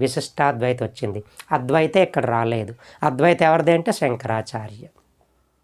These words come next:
ఓకేనండి? రైట్. वैष्णव भक्ति से संबंधित संप्रदाय,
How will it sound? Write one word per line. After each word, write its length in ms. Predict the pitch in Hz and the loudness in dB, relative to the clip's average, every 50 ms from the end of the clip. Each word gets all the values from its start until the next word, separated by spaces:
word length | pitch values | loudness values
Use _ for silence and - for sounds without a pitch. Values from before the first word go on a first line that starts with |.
| _ _ _ _ _ _ _ _ - | _ _ _ _ _ _ _ _ -4
ఓకేనండి? 400 | 127 - 147 139 143 143 151 202 214 - - - _ - 135 | 0 2 2 4 4 4 2 0 -2 -8 -16 -14 _ 0 0
రైట్. 280 | 123 120 123 - - 123 - _ _ _ _ _ _ _ _ _ _ _ _ _ _ _ _ _ _ _ - | 0 0 -2 -6 -12 -14 -16 _ _ _ _ _ _ _ _ _ _ _ _ _ _ _ _ _ _ _ 0
वैष्णव 340 | 156 160 160 - - 170 156 | 2 2 2 4 4 4 4
भक्ति 320 | 147 160 - - - 156 | 4 2 2 2 2 2
से 180 | 147 - 160 156 | 4 4 4 4
संबंधित 580 | - - 151 147 139 151 151 147 160 196 - 202 | 4 2 2 4 4 4 4 4 2 2 2 2
संप्रदाय, 640 | - - 147 135 123 143 131 123 127 123 120 117 | 2 2 2 2 2 0 0 2 2 0 0 -2